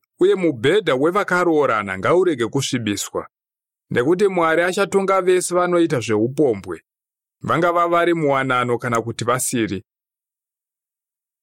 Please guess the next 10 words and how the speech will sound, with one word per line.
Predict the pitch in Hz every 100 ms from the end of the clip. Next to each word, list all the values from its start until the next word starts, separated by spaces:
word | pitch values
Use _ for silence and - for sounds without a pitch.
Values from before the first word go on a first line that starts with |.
| _ -
Mararamiro | 131 147 165 190 208 220
enyu | 214 208 208
ngaarege | 151 151 180 170 135
kuva | - 175 175
ekuda | 165 165 160 151
mari, | 147 131 120 120 - _ _ _ _ _ -
uye | 160 185
gutsikanai | 143 131 131 185 190 190 190 180
nezvinenge | 180 139 120 147 156
zviripo, | 110 120 127 - 107